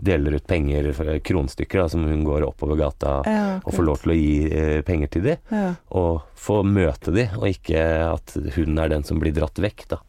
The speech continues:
Speaker 2: Mm. Mm. Men det, og du skal i gang med nytt prosjekt?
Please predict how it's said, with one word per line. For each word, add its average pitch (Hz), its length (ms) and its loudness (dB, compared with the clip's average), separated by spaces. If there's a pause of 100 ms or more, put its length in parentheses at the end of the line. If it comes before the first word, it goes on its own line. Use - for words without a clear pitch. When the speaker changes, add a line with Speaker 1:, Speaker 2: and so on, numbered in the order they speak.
Speaker 2:
Mm. 202 280 2 (480)
Mm. 190 280 -2 (960)
Men 262 140 8
det, 247 100 6
og 254 100 6
du 247 100 4
skal 254 200 4
i 254 80 6
gang 214 240 4
med 226 160 6
nytt 208 180 0
prosjekt? 214 520 0